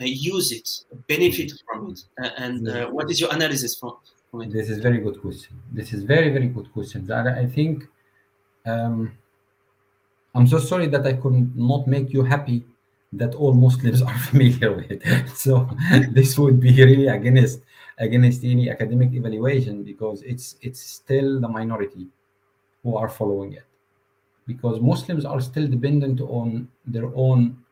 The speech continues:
Speaker 2: communities. I mean, be a Moroccan mosque or a Turkish mosque or an Egyptian mosque, people are following their imams,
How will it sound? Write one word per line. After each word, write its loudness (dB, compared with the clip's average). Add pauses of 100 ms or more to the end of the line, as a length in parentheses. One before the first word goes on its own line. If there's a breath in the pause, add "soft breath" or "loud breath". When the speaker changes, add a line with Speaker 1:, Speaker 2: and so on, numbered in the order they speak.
Speaker 2:
communities. -4 (120)
I -14
mean, -10 (760)
be 2
a -4
Moroccan -2
mosque -6
or -10
a -14
Turkish -6
mosque -12 (640)
or -10
an -6
Egyptian -2
mosque, 0
people 0
are -6
following -2
their -6
imams, -8